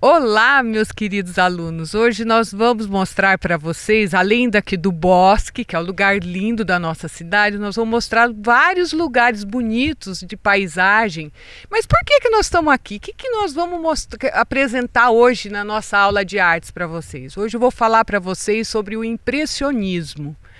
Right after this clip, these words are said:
O impressionismo foi um dos movimentos, ó, que eu considero um dos mais autênticos. Por quê? Ele surgiu na segunda metade do século dezenove, num período de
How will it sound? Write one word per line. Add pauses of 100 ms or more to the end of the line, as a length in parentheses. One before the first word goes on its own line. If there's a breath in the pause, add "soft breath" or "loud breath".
(400 loud breath)
O
impressionismo
foi
um
dos
movimentos, (400 loud breath)
ó, (140)
que
eu
considero
um
dos
mais
autênticos. (260 loud breath)
Por
quê? (480 soft breath)
Ele
surgiu
na
segunda
metade
do
século
dezenove,
num
período
de